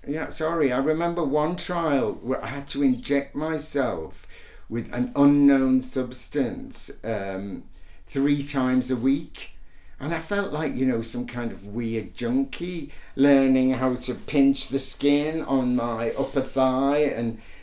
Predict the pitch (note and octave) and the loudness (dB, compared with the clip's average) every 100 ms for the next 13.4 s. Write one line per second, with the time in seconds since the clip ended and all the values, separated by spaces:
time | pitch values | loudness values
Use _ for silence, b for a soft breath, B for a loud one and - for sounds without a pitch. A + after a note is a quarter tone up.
0 | B - - D3 - C3+ C3+ C3 B2 C#3+ | B -6 -4 -4 4 6 8 6 4 4
1 | C#3+ C#3 - A#2+ A#2 A2+ B B B B | 4 4 2 -2 -4 -4 B B B B
2 | B B B - - - - - C3+ C3 | B B B -16 -16 -16 -10 -2 0 2
3 | A#2+ C3+ D3+ D3+ C#3+ - F#2 - - - | 0 2 4 4 0 -4 -10 -12 -14 -4
4 | C#3 C#3 - D#3 D#3+ D3 D3 D3+ C3+ C3+ | -2 0 2 4 4 4 2 4 6 6
5 | B2+ B2+ B2 A#2+ A#2+ G2+ A#2+ A#2 A2+ A#2 | 4 2 0 -2 -4 -4 -2 -2 -2 -4
6 | C#3 - B2+ B2 B2+ - A#2+ A#2 - A#2 | -6 -6 -6 -4 -6 -6 -6 -4 -6 -6
7 | A2+ B2 G#2+ A#2 A2+ C3 A#2+ B2 B2 A#2+ | -4 -4 -4 -6 -6 -2 0 0 -2 -2
8 | B2 A#2+ A#2+ - C3 B2 C3 D#3 D#3 F3 | -2 -2 -6 -2 2 4 4 2 0 -2
9 | F3 B B B G#2+ A#2+ - - A#2 A#2+ | -6 B B B -6 -6 -6 -8 -6 -4
10 | A2+ - - C#3 - G#2 B2+ C3 C#3 C3 | -6 -8 -4 -4 -4 -4 0 4 4 2
11 | A2+ A2+ B2 B2 C3 B2 B2 B2+ A2+ A2 | -2 0 0 2 2 0 -4 -4 -4 -4
12 | A2+ A2 F#2+ F2+ E2+ - G2 F2 - F#2+ | -4 -4 -4 -6 -6 -8 -6 -8 -10 -10
13 | F#2 F2+ E2+ E2+ | -8 -8 -8 -8